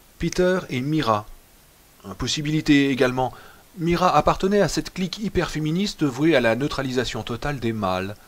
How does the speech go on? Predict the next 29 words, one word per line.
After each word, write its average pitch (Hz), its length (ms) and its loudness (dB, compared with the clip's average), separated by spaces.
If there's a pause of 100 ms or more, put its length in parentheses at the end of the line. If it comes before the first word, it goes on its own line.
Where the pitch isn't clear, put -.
(960)
Elle 127 80 -8
ne 135 80 -2
servirait 139 440 0
à 123 80 4
rien, 151 260 2
même 135 240 0
si 127 160 -4
elle 123 60 0
était 127 300 -4
élue. 131 180 0 (480)
D'ailleurs, 160 500 2
elle 139 120 0
était 143 220 -4
aussi 139 200 -4
moche 175 380 2
que 135 80 -2
le 120 200 0
cul 160 200 -8
de 117 80 -4
cette 117 200 -6
grosse 127 300 -6
jument 117 340 -4
d'étel. 98 440 -10 (1080)
Frank - 400 -4
et 127 140 -2
Jessica. 123 560 -2 (880)
Peut-être. - 480 -4 (600)
Frank 175 360 0
Greers 135 500 -2